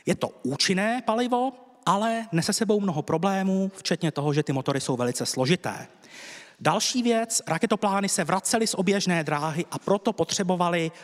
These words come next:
tepelnou ochranu. To byly ty známé destičky, které nakonec, eh, z-, stály za zničením raketoplánu Columbia.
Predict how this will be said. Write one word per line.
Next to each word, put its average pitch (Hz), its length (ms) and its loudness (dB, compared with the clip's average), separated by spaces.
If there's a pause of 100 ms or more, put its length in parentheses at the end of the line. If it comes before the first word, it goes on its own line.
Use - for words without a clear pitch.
(100)
tepelnou 160 420 2
ochranu. 131 460 -4 (260)
To - 80 -6
byly 139 180 2
ty 151 100 0
známé 135 380 0
destičky, 156 640 0 (340)
které 143 420 0 (100)
nakonec, 139 600 0
eh, 143 40 0 (840)
z-, 127 180 -6 (100)
stály 131 400 0
za 131 280 0
zničením 135 580 -2
raketoplánu 123 640 -4
Columbia. 127 540 0